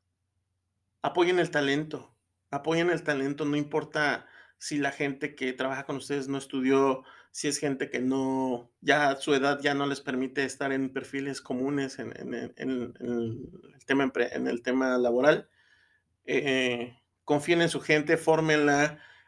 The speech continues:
este, ténganle paciencia a la gente que ya es mayor, este, acérquenlos a la tecnología y vuelvan a encontrar el valor que ellos tienen de años y años de experiencia, ustedes vuélvanlos a renovar y son la gente más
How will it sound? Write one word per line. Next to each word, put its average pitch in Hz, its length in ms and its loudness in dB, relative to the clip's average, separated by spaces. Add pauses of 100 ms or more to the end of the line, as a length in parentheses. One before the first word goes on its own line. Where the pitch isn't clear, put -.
(120)
este, 123 960 0
ténganle 151 360 4
paciencia 151 460 0
a - 20 2
la 139 80 0
gente 139 320 -4
que 135 100 -6
ya 131 120 2
es 131 100 -4
mayor, 139 640 2 (140)
este, 120 800 -4
acérquenlos 143 520 -4
a 131 60 -4
la 127 80 -4
tecnología 131 800 -2 (500)
y 139 560 2
vuelvan 180 300 6
a - 20 2
encontrar 180 360 0
el 185 60 4
valor 175 260 2
que 190 80 2
ellos 190 260 0
tienen 185 440 0 (440)
de 151 140 10
años 180 340 8
y - 20 4
años 165 220 2
de 160 60 0
experiencia, 156 520 0
ustedes 147 260 -2
vuélvanlos 147 460 0
a 131 60 0
renovar 127 500 0 (560)
y 147 80 -2
son 175 240 2
la 165 80 0
gente 160 260 -4
más 156 380 2